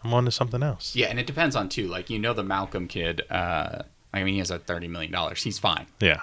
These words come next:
Speaker 2: And he can go back if he wants to, probably. Like,
Speaker 1: Yeah.
Speaker 2: "Yeah, I'll go do that again. I'm just gonna be a millionaire at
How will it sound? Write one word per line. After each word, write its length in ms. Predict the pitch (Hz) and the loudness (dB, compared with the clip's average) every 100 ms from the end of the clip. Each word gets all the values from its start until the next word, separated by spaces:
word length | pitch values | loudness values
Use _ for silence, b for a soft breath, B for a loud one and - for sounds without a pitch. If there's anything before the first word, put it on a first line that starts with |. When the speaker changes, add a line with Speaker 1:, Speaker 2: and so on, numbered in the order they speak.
| - | 2
Speaker 2:
And 80 | 156 | 4
he 60 | |
can 120 | 151 139 | 6 10
go 100 | 147 | 12
back 240 | 156 113 | 10 8
if 100 | - | 2
he 60 | 107 | 0
wants 280 | 85 87 - | 0 -2 -2
to, 80 | 101 | 2
probably. 600 | 101 85 85 82 78 - - - | 2 2 0 -4 -4 -8 -18 -2
Like, 180 | - - | 4 4
Speaker 1:
Yeah. 20 | |
Speaker 2:
"Yeah, 100 | 247 226 | 4 2
I'll 60 | |
go 100 | 156 | 0
do 140 | - 85 | 0 0
that 180 | 85 | -2
again. 260 | 92 90 101 | -2 0 0
I'm 120 | 110 | 0
just 140 | 110 - | 0 2
gonna 260 | 123 101 - _ - _ | 4 2 -2 _ -20 _
be 180 | 110 104 | 0 2
a 40 | 110 | 2
millionaire 480 | 110 113 101 98 | 2 0 0 0
at 140 | 92 | 0